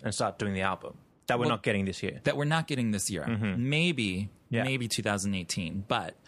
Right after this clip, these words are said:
Speaker 2: I see what you mean. You know what else I think, going back to the set list? Sh-, Emotions should have been there. Emotions is a highlight for her now.
Speaker 1: Ye-
Speaker 2: And everyone knows that song. Like, it's a classic song. You know, when you hear that song out, everybody knows it, no matter how old you are.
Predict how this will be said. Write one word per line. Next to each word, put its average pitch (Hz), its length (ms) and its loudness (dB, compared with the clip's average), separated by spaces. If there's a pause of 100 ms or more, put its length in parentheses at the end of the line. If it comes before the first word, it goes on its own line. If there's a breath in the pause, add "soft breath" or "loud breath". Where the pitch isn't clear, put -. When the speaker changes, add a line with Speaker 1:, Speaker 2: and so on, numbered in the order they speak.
(320 loud breath)
Speaker 2:
I 180 120 4
see 220 180 2
what 233 180 2
you 202 60 2
mean. 101 480 0 (380 loud breath)
You 196 100 2
know 254 100 2
what 262 120 2
else 180 180 4
I 180 60 2
think, 180 320 0
going 156 200 2
back 143 140 2
to 147 80 -4
the 127 60 0
set 131 200 4
list? 131 240 -2
Sh-, - 160 0
Emotions 151 460 2
should 98 180 0
have 90 120 -4
been 85 160 0
there. 85 260 -2 (340)
Emotions 156 480 2
is 175 120 2
a 170 60 2
highlight 160 420 0
for 110 140 -2
her 104 120 0
now. 87 320 -2 (120)
Speaker 1:
Ye- 139 460 -2
Speaker 2:
And 220 220 4
everyone 196 380 4
knows 180 180 4
that 160 160 0
song. 127 280 4
Like, 120 140 0
it's - 120 0
a - 20 2
classic 170 340 0
song. 190 220 4
You 139 60 2
know, 127 140 2
when 127 120 0
you 127 80 0
hear 156 160 0
that 147 160 0
song 143 220 0
out, 151 180 4
everybody 123 320 2
knows 143 220 2
it, 107 80 -6
no 110 80 0
matter 110 180 4
how 110 140 4
old 123 200 0
you 156 120 2
are. 139 260 4